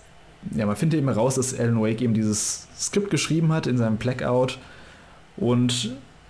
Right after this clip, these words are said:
das dann eben auch dazu geführt hat, dass seine Frau eben verschwunden ist oder in diese Dunkelheit gesogen wurde oder whatever.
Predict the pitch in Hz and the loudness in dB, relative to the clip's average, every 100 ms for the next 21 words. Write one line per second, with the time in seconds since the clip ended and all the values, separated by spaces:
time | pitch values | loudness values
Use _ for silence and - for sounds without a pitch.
0 | - - - 120 120 127 120 120 127 120 | -20 -20 -6 -2 0 0 0 0 0 0
1 | 127 127 113 113 104 101 - 127 160 156 | 0 0 0 0 0 0 -2 -2 0 0
2 | 160 - 160 165 143 135 123 113 113 110 | 0 0 0 0 -2 0 0 2 2 0
3 | 160 - 143 - 127 139 151 127 135 139 | 0 2 0 0 0 2 2 2 2 4
4 | 123 120 123 127 127 | 4 4 2 2 2